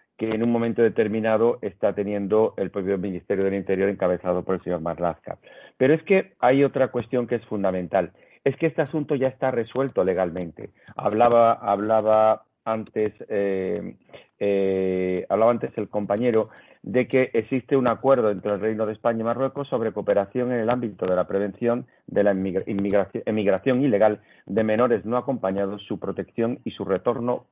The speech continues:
concertado hecho con Rabat, eh, firmado con Rabat en el dos mil siete y que después se publicó, llegó a publicar en el dos mil trece. Y ese acuerdo deja perfectamente claro en su artículo cinco cómo debe ser la operativa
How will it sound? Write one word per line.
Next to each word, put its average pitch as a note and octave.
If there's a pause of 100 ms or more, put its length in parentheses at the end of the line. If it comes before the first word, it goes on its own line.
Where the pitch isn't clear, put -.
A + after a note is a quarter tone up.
concertado G#2 (300)
hecho A2
con G2+
Rabat, F#2 (460)
eh, G2
firmado G#2+
con A2
Rabat G#2+ (100)
en G2+
el G2
dos F#2
mil A2
siete G#2
y G#2
que F#2
después G2
se -
publicó, F#2+ (300)
llegó G2+
a G2
publicar F2+
en F#2+
el F#2
dos F#2
mil G2
trece. G2 (520)
Y A2
ese A#2+
acuerdo E3 (220)
deja C3+
perfectamente C3+
claro D3
en B2+
su G#2
artículo B2
cinco C3
cómo D3+
debe C#3
ser G#2+
la F#2+
operativa F#2